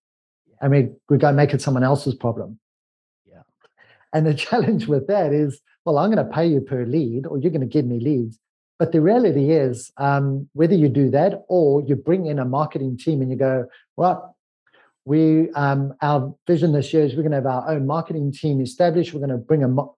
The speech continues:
Speaker 1: person in a marketing seat, and we're gonna do this ourselves." The reality is, if you haven't dealt with three problems, um,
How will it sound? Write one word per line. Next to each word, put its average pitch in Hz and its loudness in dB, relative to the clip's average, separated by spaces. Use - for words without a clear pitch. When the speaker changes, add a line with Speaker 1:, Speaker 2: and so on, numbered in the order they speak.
Speaker 1:
person 165 0
in 131 2
a 120 -2
marketing 143 0
seat, 208 -2
and 147 2
we're 151 4
gonna 147 4
do 156 2
this 151 0
ourselves." 135 -4
The 151 -6
reality 165 2
is, 156 0
if 147 -6
you 165 0
haven't 208 0
dealt 160 -2
with - -6
three 147 -4
problems, 123 -4
um, 139 -4